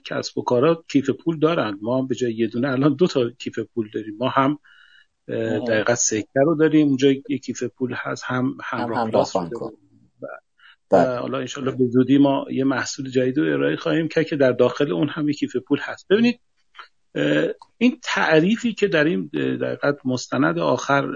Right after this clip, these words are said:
Speaker 1: مطرح شد برای کیف پول، اصلاً کل ماجرا رو تغییر داد. یعنی شاید همون روزی هم که ما با، اه، آیه نجفی نشستیم و قرار شد که راجع به کیف پول صحبت بکنیم، مثلاً همچین فضایی نبود. یعنی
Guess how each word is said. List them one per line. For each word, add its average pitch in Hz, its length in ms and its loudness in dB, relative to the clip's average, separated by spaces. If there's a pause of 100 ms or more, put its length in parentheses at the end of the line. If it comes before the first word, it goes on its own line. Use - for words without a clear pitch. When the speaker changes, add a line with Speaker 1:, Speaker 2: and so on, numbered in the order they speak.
(220)
Speaker 1:
مطرح 135 540 -2
شد 123 260 -6
برای 131 200 0
کیف - 300 -6
پول، 190 380 0
اصلاً 160 340 0
کل 180 540 2
ماجرا 135 480 0
رو 170 120 -2
تغییر 135 540 -2
داد. 98 220 -4
یعنی 123 340 0 (400)
شاید 143 240 0
همون 147 240 4
روزی 143 220 0
هم 139 100 0
که - 140 -2
ما 139 180 4
با، 120 300 0 (140)
اه، 123 80 4
آیه 120 680 2
نجفی 117 420 -2
نشستیم 120 560 -4
و 113 160 2
قرار 120 300 4
شد - 260 -4
که - 100 -12
راجع 113 200 -10
به 120 60 -12
کیف - 200 -18 (180)
پول 123 100 -14 (560)
صحبت 120 460 0
بکنیم، 147 280 -2
مثلاً 156 300 -2
همچین 127 220 -6
فضایی 135 400 4
نبود. 104 420 0
یعنی 120 560 -4